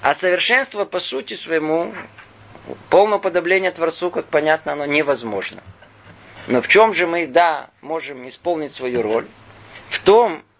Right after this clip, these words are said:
что даже старание и попытка прийти к совершенству — это уже часть самого совершенства. Мы получаем, есть результат за наши старания и за наши желания.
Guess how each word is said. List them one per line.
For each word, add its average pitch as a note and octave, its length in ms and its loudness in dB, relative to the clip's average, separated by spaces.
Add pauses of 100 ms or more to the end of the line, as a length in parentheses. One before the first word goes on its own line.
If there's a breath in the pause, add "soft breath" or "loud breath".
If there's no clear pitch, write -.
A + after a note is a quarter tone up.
(120)
что E3+ 520 0
даже F#3 340 2
старание G3 840 0
и D#3+ 160 -12
попытка E3+ 680 -2
прийти E3+ 480 -4
к - 60 -10
совершенству — D#3+ 920 0 (120)
это D#3+ 240 -2
уже D3+ 180 -2
часть G3 320 2
самого D#3 320 -4
совершенства. C#3 720 -10 (760)
Мы C#3+ 140 2
получаем, F#3 680 2 (960)
есть E3 300 2
результат D#3+ 640 0 (300)
за C3+ 200 -4
наши E3 320 -2
старания D#3 800 0
и C3+ 60 -16
за C3+ 120 -10
наши C#3 280 -10
желания. B2+ 420 -8